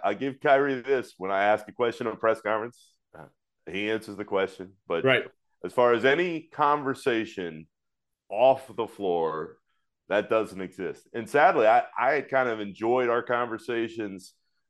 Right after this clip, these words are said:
Speaker 1: uh, up to that point in the preseason, early in the regular season, but I'm just doing my job. He feels
Speaker 2: Yeah.
Speaker 1: like he's just doing his job. And, and as far as,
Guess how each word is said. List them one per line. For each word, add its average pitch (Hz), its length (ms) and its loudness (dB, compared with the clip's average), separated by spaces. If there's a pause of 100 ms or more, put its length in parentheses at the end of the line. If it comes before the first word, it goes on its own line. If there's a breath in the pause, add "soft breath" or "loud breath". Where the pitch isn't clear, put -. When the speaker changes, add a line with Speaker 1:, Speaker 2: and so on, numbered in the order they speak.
(140)
Speaker 1:
uh, - 60 -20 (240)
up 127 220 4
to 123 120 0
that 120 320 2
point 127 380 -4 (760)
in 101 140 -8
the 92 80 -6
preseason, 127 880 -6
early 95 260 -6
in 92 60 -6
the 92 80 -6
regular 113 400 2
season, 104 560 -8
but 90 240 0 (960)
I'm 104 160 -2
just 107 180 -6
doing 117 200 2
my 117 160 2
job. 143 500 4
He 95 140 -10
feels 123 160 0
Speaker 2:
Yeah. 151 120 8
Speaker 1:
like 113 140 2
he's 120 200 -6
just 117 200 -10
doing 123 180 2
his 139 240 0
job. 160 480 0
And, 98 460 -6 (100)
and 95 380 -6
as 92 120 -8
far 127 280 4
as, - 400 -4